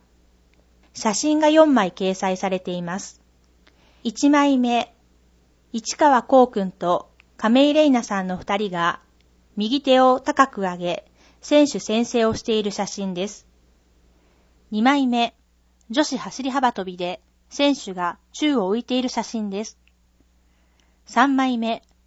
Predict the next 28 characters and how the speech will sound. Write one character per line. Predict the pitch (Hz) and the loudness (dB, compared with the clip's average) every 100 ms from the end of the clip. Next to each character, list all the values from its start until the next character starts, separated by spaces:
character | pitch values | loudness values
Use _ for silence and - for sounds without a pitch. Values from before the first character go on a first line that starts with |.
| _ _ _ | _ _ _
ト | - | -2
ラ | 233 | 0
ッ | 285 | 0
ク | - 269 | -4 -2
競 | 302 247 | 0 0
技 | 202 | -4
で、 | 185 - _ _ _ - | -10 -10 _ _ _ -10
六 | 208 214 320 | -6 -2 -2
人 | 302 233 | 0 -2
の | 190 | -4
女 | 190 | -8
子 | |
選 | - - 247 | -8 -4 -4
手 | 220 196 | -4 -8
が | 180 170 | -6 -6
ス | - | -2
タ | 269 | -2
ー | 277 | 0
ト | 277 | -4
し | - | -4
た | 262 | -4
瞬 | 262 262 | 0 0
間 | 247 240 | 2 0
の | 233 | 0
写 | 226 220 | -6 -6
真 | 220 208 | -6 -6
で | 196 | -8
す。 | 233 | -10